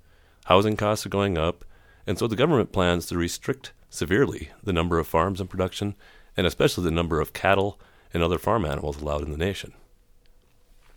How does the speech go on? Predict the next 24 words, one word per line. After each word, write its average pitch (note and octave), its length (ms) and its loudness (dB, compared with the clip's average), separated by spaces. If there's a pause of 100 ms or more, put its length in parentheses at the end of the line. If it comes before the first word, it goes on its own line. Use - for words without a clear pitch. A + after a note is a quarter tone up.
(160)
Now A#2 140 4
here's D3 220 6
a D3+ 40 4
little G#2+ 220 6
tip - 300 2
for F2+ 80 2
the E2+ 80 2
leaders F#2 280 2
of E2+ 60 -4
the E2+ 140 -4
E E2 140 -2
U D#2 240 -6 (520)
and G2+ 140 4
the F2 40 4
Netherlands. E2+ 540 0 (640)
Your F#2 200 2
regional C#3 320 4
prosperity G2 680 2
and E2+ 100 0
security F2+ 600 0
is E2 100 -4
in D#2+ 160 -4
grave F2+ 300 0
threat, E2 300 -2